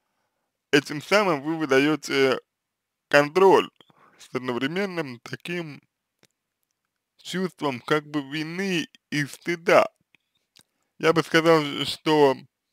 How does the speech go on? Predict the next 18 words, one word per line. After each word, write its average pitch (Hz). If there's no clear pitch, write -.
глобально 143
решение 135
жить 131
с -
родителями 151
м-, 92
мужа 143
мало 175
чем 156
отличается 143
от 135
вообще 156
какого-либо 131
решения. 147
Именно 135
глобально. 147
Просто, 151
м, 123